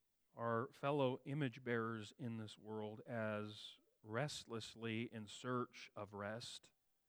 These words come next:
And help us to be people who point them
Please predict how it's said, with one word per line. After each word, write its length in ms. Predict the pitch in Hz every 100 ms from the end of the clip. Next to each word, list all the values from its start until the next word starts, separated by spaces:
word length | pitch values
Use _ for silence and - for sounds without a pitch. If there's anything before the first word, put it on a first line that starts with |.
| _ _ _ _ _ _ _ _ _ -
And 100 | 120
help 260 | 107 151 147
us 120 | -
to 80 | 120
be 120 | 123
people 400 | - 123 117 117
who 100 | 117 -
point 260 | 143 151 151
them 220 | 117 110